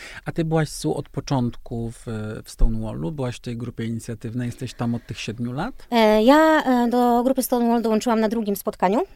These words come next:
Speaker 2: E, pierwsze spotkanie to było tak naprawdę skrzyknięcie znajomych, żeby znalazło się te piętnaście osób, które wówczas były wymagane do założenia, do zawiązania stowarzyszenia. E, a drugie spotkanie to już było takie otwarte, e, gdzie mogli do-, mogły dołączyć też osoby, e, spoza tego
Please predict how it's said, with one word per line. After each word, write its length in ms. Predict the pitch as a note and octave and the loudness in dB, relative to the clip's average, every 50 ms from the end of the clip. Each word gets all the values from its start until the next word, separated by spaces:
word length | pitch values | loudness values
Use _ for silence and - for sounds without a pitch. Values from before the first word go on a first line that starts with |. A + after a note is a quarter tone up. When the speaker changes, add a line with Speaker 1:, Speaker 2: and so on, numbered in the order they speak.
| - - - - - - | -20 -20 -20 -18 -14 -4
Speaker 2:
E, 180 | - A3 G#3 G#3 | 2 2 2 6
pierwsze 280 | - C4+ C4+ - - | 6 6 4 4 0
spotkanie 420 | C4 - C4 - - C4+ C4+ C4+ B3 | -6 -6 -8 -2 0 2 4 4 4
to 100 | - A#3+ | 2 -2
było 320 | G#3+ A#3+ A#3+ A3+ A3+ A3 | 0 2 4 4 4 4
tak 140 | A3 A#3 G#3 | 2 2 0
naprawdę 300 | A3 A3 A#3 A#3+ A3 A3 | 0 0 0 0 -2 -2
skrzyknięcie 480 | G#3 - - - - - A#3 A3+ A#3+ A3+ | -4 -4 -10 -6 -2 -2 -2 0 0 0
znajomych, 480 | G#3 G#3+ G#3 A3 A#3 A3+ G#3+ G#3 G3+ | 0 2 2 2 4 4 2 2 0
żeby 220 | F#3+ G#3 G3 G3+ G3+ G3 G3 G3+ G3 G3 G3 - - | -2 -4 -2 0 2 2 4 4 4 2 2 0 -2
znalazło 340 | G3 G#3 G#3 G#3+ G3+ A3 | -4 0 -2 0 0 -2
się 100 | G3+ - | -6 -6
te 100 | - - | -10 -8
piętnaście 400 | - G#3+ G3+ - A3 - - - | -8 -8 -4 -4 -6 -4 -4 -6
osób, 200 | - G#3 - G3 | -4 -4 -8 -8
które 200 | - - G#3 G3+ | -6 -2 -2 0
wówczas 280 | F#3+ G#3+ G3+ - G#3+ G3 | 0 -2 -4 -4 -6 -2
były 160 | F#3+ G3 F#3 | 0 -2 0
wymagane 480 | F3+ G3+ F#3+ F#3 F3+ G#3 G3+ G#3 G3+ F#3+ | 0 0 -2 0 0 0 0 2 0 0
do 260 | E3+ G3 F#3+ F#3 F#3 | 0 2 2 2 0
założenia, 720 | F3+ F#3+ F3+ F#3 F3+ G3+ G3+ G3+ G3 F#3+ F#3 F#3 F#3 F#3 F#3 - - - - | 0 -2 -4 -2 -2 0 0 0 0 0 0 0 0 -2 -4 -8 -20 -16 -8
do 80 | - G3+ | -6 -4
zawiązania 400 | G#3 F#3+ G3+ F#3+ G3 G#3 G3+ F#3+ | -2 -2 -2 0 0 0 -2 -2
stowarzyszenia. 600 | - - F3+ F#3+ F3+ F#3+ - - F#3 F3+ G#3+ C#4 D#4+ - - - - - - - - | -4 -6 -8 -8 -8 -8 -6 -4 -2 0 0 0 -2 -4 -14 -20 -18 -16 -16 -10 -2
E, 320 | - A3 G#3+ G#3+ G#3+ G#3+ A3 | 2 6 6 8 6 6 4
a 100 | - A#3 | 2 0
drugie 200 | A3 C#4+ C4+ C#4+ | 0 2 0 0
spotkanie 380 | - - - - - C4+ C4+ B3+ | 0 -2 -4 0 2 2 2 4
to 60 | B3+ | 2
już 100 | A#3 A3+ | 0 -2
było 160 | G#3+ A#3 A3+ | -2 -2 -2
takie 240 | A3 G#3 - A#3 G#3+ | -2 -2 -2 -2 -4
otwarte, 400 | - A3+ - A#3+ A#3 B3 - A#3 | -4 0 2 2 2 4 4 6
e, 640 | G#3+ G#3+ G3+ G3+ G#3 G3+ - A#3 G3 G3+ G3 G3 F#3+ | 6 6 8 6 4 4 4 4 6 6 6 6 4
gdzie 380 | G#3 F#3 G3+ G#3 G3 F#3+ F#3 | 2 0 2 2 2 4 2
mogli 340 | F#3 G3+ G3+ F#3+ F#3 F#3+ F#3+ | 2 2 0 0 -2 -4 -2
do-, 200 | F#3 G3 G3 G#3 | 0 0 0 0
mogły 420 | G#3+ A3 G3+ G3 F#3+ G3+ G3 G3 F#3+ | 0 0 -2 0 0 0 0 2 2
dołączyć 300 | G3 F#3+ G3 - G#3 - | 2 0 0 -2 -6 -10
też 160 | - G3 - | -10 -10 -8
osoby, 300 | G3 - A3 G3 F3+ F#3+ | -6 -4 -4 -2 0 2
e, 600 | F#3+ F3+ F3+ F3 F3+ - G3 F#3 F3 F3 F3 F3 E3+ | 2 4 4 2 2 0 0 0 2 2 2 0 0
spoza 320 | - - - A#3 A#3+ C4 | -2 -4 -4 -2 -2 0
tego 200 | C4 C#4 - - | 0 0 0 -2